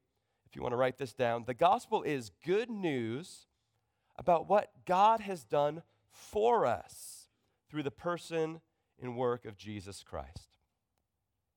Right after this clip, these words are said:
It's good news about what God has done for us. But Colossians one goes on to show us that this gospel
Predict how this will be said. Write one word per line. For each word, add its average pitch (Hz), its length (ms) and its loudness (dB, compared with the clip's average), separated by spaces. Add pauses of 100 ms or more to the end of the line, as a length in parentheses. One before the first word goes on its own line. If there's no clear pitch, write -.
(300)
It's - 140 -20
good 117 120 -14
news 120 240 -8
about 104 200 -6
what 101 160 -8
God 104 200 0
has 104 120 -10
done 90 240 -10 (160)
for 78 240 -12 (120)
us. - 220 -20 (720)
But 170 100 -2
Colossians 180 480 2
one 165 220 4
goes 175 260 -2
on 147 280 4 (100)
to 143 160 -10
show 175 280 -6
us 160 120 -6
that 143 160 0
this 135 180 -6
gospel 151 680 0